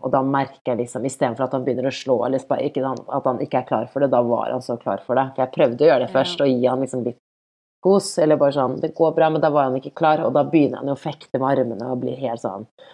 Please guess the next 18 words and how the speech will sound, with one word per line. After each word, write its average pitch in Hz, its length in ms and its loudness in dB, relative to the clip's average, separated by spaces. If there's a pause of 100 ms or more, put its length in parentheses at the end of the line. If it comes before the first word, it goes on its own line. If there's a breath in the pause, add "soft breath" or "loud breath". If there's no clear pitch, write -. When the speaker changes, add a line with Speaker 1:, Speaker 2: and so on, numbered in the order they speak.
(640 loud breath)
Speaker 1:
Så 190 100 0
går 170 140 4
jeg 156 260 4
ut - 80 -10
og 156 60 8
gir 143 160 8
han 139 120 2
en 135 60 -4
pause, 139 220 -2
og 139 120 4
da 127 120 4
jeg 127 140 2
liksom 131 160 -4
tok, 135 240 -6 (400 loud breath)
eh, 123 600 0 (300 loud breath)
telte, 147 300 -6
ja, 117 460 2 (100)
en, 156 340 2